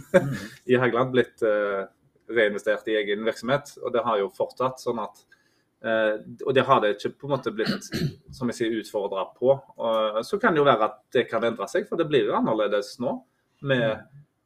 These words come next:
Speaker 1: at du har eiere som, eh, som ikke, ikke er samtidig ansatt. For det har jo ikke Hægeland egentlig hatt før.
Speaker 2: Mm, nei.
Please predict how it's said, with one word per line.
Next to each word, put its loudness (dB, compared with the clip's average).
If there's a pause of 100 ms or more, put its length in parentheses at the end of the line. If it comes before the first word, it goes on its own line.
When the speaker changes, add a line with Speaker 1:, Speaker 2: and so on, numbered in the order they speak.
Speaker 1:
at -8
du 2
har 0
eiere 4
som, -6
eh, -6 (180)
som -4
ikke, -2
ikke -2
er 0
samtidig -2
ansatt. -10 (120)
For -6
det 2
har 2
jo 0
ikke -4
Hægeland -6
egentlig -10
hatt -12 (500)
før. -4
Speaker 2:
Mm, -14 (220)
nei. -20